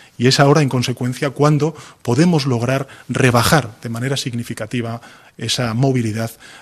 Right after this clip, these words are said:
para, en primer lugar, cortar de manera aún más agresiva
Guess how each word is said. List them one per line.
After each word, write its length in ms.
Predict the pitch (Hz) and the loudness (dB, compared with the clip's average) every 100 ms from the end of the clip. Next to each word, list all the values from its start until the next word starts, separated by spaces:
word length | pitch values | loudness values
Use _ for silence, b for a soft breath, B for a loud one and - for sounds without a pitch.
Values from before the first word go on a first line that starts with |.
| _ | _
para, 180 | 117 110 | -4 -4
en 60 | 107 | -2
primer 280 | 120 143 | 0 2
lugar, 360 | 139 123 127 - B B | 2 0 -2 -6 B B
cortar 640 | - 117 113 160 113 - _ _ - | -2 -2 2 2 2 -4 _ _ -10
de 120 | 113 | -4
manera 300 | 123 143 139 | 0 2 2
aún 220 | 143 120 | 0 0
más 200 | 123 131 | -2 -4
agresiva 540 | 123 113 - 127 107 | -4 -6 -4 -6 -8